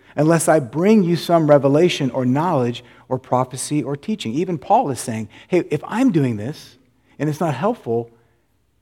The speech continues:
it's not good." Verse seven, "Even if even lifeless instruments such as the flute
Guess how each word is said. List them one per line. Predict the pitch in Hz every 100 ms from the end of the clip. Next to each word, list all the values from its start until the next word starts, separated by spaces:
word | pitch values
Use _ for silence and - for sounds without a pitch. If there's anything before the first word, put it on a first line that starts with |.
| _
it's | - 117
not | 139 127
good." | 107 92 87 _ _ _ _ _ _ _ _ -
Verse | 135 143
seven, | - 139 120
"Even | 185 214 196 175 - - _ _ _ -
if | 160
even | - 208 208 165 123
lifeless | 156 202 208 196
instruments | 185 190 - 127 120
such | 151 139
as | 127
the | 120
flute | - - 190 165